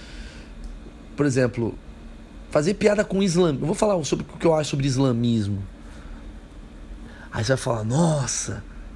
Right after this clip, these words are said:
como o Maurício é cora-, Maurício é corajoso pra caralho. Ele tá falando de islamismo."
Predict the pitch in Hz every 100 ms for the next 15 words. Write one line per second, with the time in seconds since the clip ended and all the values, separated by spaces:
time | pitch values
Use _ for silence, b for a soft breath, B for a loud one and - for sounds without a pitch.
0 | - 233 220 190 170 160 - 143 143 120
1 | - B B B - 127 139 139 139 123
2 | 113 120 107 110 - 104 104 101 95 -
3 | B B B B 123 120 127 131 127 120
4 | 117 113 120 113 117 110 101